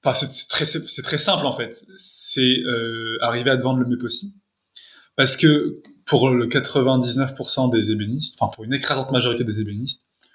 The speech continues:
le prix du meuble, c'est égal matière première plus temps de travail, plus la marge. Et,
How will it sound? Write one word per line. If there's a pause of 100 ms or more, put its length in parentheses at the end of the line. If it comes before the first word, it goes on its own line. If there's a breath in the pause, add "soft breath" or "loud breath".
(300 soft breath)
le
prix
du
meuble, (260)
c'est (220)
égal
matière
première
plus
temps
de
travail, (260)
plus
la
marge.
Et,